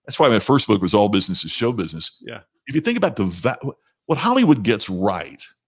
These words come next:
Speaker 1: is emotional connectivity. We care about the characters.
Speaker 2: Yes.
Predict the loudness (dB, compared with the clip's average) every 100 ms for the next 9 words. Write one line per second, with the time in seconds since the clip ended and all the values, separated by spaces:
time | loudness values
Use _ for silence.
0 | _ _ _ _ _ _ _ -20 -4 -2
1 | 2 4 2 2 -2 -2 -4 -2 -4 -4
2 | -8 -8 -4 -4 -6 -4 0 2 2 2
3 | -2 -2 -6 -6 -10 -14 -10 -8 -8 -8
4 | -14 -12 -12 -14 -20 -14 -12 -12